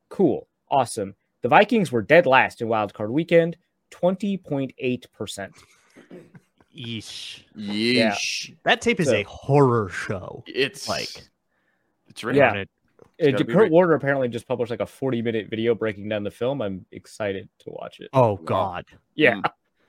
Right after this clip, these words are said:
Speaker 1: It's gonna be
Speaker 2: so
Speaker 1: rough.
Speaker 2: basically the same length as his previous video on when he broke down the final play.
Speaker 1: <laughs> Yeah,
Speaker 2: That was
Speaker 1: exactly.
Speaker 2: so long. Uh, Luke Inman.
Speaker 3: Yeah, Vikings defense, they were second worst in yards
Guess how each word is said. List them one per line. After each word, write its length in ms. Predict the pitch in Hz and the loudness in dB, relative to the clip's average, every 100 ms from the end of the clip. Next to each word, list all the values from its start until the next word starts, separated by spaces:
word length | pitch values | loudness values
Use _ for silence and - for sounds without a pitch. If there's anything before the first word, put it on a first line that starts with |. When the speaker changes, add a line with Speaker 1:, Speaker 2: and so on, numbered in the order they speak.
| _ _ _ _ _ _ _ _ _ _ _ _ | _ _ _ _ _ _ _ _ _ _ _ _
Speaker 1:
It's 160 | - - | -10 -2
gonna 120 | 156 | 0
be 80 | 123 | 2
Speaker 2:
so 200 | 143 147 | 4 4
Speaker 1:
rough. 240 | 135 135 | 4 2
Speaker 2:
basically 400 | 147 147 - 156 | 4 4 2 -2
the 100 | 131 | 0
same 280 | - 139 127 | 0 0 2
length 240 | 123 123 | 0 0
as 100 | 143 | -4
his 160 | 120 107 | -4 -6
previous 380 | - 113 117 120 | -6 -4 -4 -4
video 540 | 139 127 127 131 139 - | -4 0 0 0 -2 -6
on 360 | 113 113 107 104 | -2 0 2 0
when 320 | - 453 - | -2 -6 -6
he 120 | - | -4
broke 140 | - - | 2 4
down 220 | - 113 | 4 4
the 120 | 302 | 0
final 220 | 269 113 | 0 -2
play. 360 | 107 120 110 123 - | -6 -2 0 0 -6
Speaker 1:
<laughs> 40 | - _ _ - | -20 _ _ -4
Yeah, 120 | - | 0
Speaker 2:
That 100 | 131 | 2
was 100 | 127 | 0
Speaker 1:
exactly. 380 | - 147 131 131 | -2 -4 -4 -6
Speaker 2:
so 120 | 127 | -6
long. 460 | 98 95 98 95 92 _ _ _ _ _ - | -6 -4 -2 -4 -6 _ _ _ _ _ -4
Uh, 400 | 107 110 107 104 _ - | 0 2 2 -2 _ -8
Luke 220 | 151 147 | -6 -4
Inman. 320 | 135 107 85 - _ - - _ - | -4 -4 -8 -14 _ -20 -20 _ 6
Speaker 3:
Yeah, 180 | 156 139 | 8 8
Vikings 340 | 147 196 196 151 | 6 4 2 0
defense, 360 | 175 156 127 | 0 0 0
they 120 | - | 0
were 100 | 139 123 | 0 -2
second 600 | - - 156 175 151 123 | -2 -2 -2 -4 -6 -4
worst 400 | 131 151 - - | -2 -2 -6 -8
in 220 | 127 110 | -4 -2
yards 800 | 101 110 117 127 135 135 - - | 0 4 6 6 2 -6 -10 -12